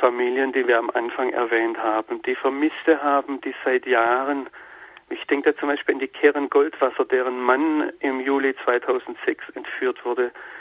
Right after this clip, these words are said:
Diese junge Frau, Mitte zwanzig, sie setzt sich unwahrscheinlich ein, sie weiß nicht, ob ihr Mann noch lebt, sie weiß nicht, wie sie ihr Leben weiter aufbauen kann.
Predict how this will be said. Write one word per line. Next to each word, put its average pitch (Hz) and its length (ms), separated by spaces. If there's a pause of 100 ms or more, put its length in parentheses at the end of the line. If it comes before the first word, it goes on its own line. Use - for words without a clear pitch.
(180)
Diese 156 160
junge 143 240
Frau, 123 300
Mitte 147 260 (120)
zwanzig, 139 420 (460)
sie - 400
setzt - 240
sich - 100
unwahrscheinlich 151 680
ein, 147 280
sie 147 80
weiß 139 240
nicht, 170 160
ob 156 100
ihr 165 80
Mann 151 220
noch 151 180
lebt, 170 380
sie 131 80
weiß 135 180
nicht, - 200
wie - 140
sie - 60
ihr - 100
Leben 147 380
weiter 143 260
aufbauen 156 500
kann. 120 260